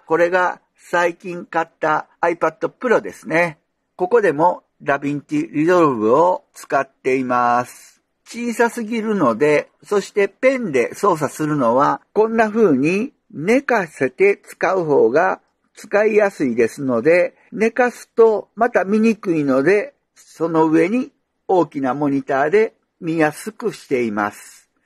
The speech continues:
こちらの方にはコンデンサーマイクとか、こんな上にですね、もう今やあまり使わない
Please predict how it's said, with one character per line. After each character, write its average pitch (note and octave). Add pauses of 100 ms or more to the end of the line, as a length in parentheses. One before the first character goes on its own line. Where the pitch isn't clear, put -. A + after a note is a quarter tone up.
(140)
こ F3
ち F#3+
ら G#3+
の G#3+
方 F#3+
に C#3+
は E3
コ D#3+
ン D#3
デ D#3+
ン D#3
サ D#3+
ー D#3
マ F3+
イ E3
ク C#3
と A#2
か、 C#3 (200)
こ G#3
ん G3+
な G3
上 G3+
に G3+
で E3
す -
ね、 B2 (200)
も G3
う -
今 G3
や C3+ (160)
あ F3+
ま A3
り A3
使 -
わ F#3+
な A#2+
い C#3